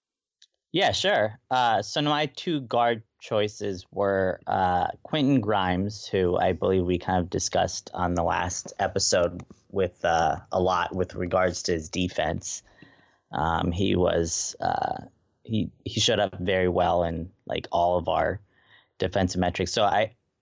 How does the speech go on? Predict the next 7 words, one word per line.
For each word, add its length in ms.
I 160
think 560
he 220
was 500
top 320
three 640
in, 800